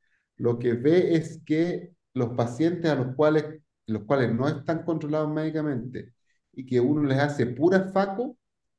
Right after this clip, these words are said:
solamente un catorce por ciento de ellos requirieron otra cirugía de glaucoma a los dos años después de la faco. O sea, un porcentaje súper bajo.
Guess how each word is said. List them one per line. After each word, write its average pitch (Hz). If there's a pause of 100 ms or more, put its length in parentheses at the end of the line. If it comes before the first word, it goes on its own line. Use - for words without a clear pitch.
(300)
solamente 151
un 147
catorce 165
por 196
ciento 190
de 165
ellos 185
requirieron 131
otra 156
cirugía 147 (140)
de 127
glaucoma 147 (320)
a 127
los 120
dos 165
años 156
después 139
de 139
la 135
faco. - (520)
O -
sea, 156
un 143
porcentaje 117
súper 131
bajo. 131